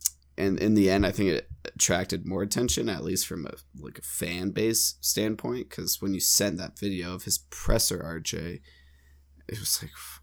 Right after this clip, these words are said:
"What?" Like, I, I haven't, like I said, I haven't seen this from Max. You know, I've been watching him work so hard all the time. You know, he's just always in the gym.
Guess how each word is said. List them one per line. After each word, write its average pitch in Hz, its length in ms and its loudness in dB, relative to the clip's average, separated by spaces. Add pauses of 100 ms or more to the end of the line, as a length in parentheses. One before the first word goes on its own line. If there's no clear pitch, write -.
(180)
"What?" - 560 -6
Like, 80 180 -6
I, 80 160 -4
I 95 80 0
haven't, 92 320 0
like 87 140 -2
I 87 40 0
said, 117 200 4
I 76 60 -4
haven't 76 180 -10
seen - 300 8
this - 160 6
from - 180 0
Max. - 320 4
You 95 100 -6
know, - 80 -8
I've - 100 -10
been - 140 -8
watching 101 340 6
him 90 120 0
work 95 200 2
so - 200 2
hard - 500 0
all 85 160 -14
the - 100 -16
time. - 320 -8
You - 60 -14
know, - 140 -10
he's - 200 -6
just - 200 -2
always 98 320 2
in 85 80 -6
the - 160 -12
gym. 131 340 10